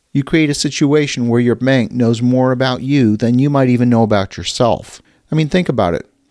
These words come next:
They'll be able to correlate human behavior based on spending patterns. The bank will know, for example, that a customer is an alcoholic before even the customer recognizes they have a drinking problem themselves.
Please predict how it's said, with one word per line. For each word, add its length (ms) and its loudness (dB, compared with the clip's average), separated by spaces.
They'll 120 2
be 160 0
able 200 -2
to 60 -4
correlate 460 0
human 320 0
behavior 520 2
based 320 0
on 120 0
spending 400 0
patterns. 560 -8
The 80 -2
bank 300 0
will 120 2
know, 300 0
for 160 0
example, 420 0
that 120 2
a 60 -2
customer 500 -4
is 80 -4
an 100 0
alcoholic 720 -2
before 260 -2
even 160 0
the 80 0
customer 460 -2
recognizes 680 -2
they 100 2
have 100 2
a 40 0
drinking 360 -2
problem 280 0
themselves. 680 -2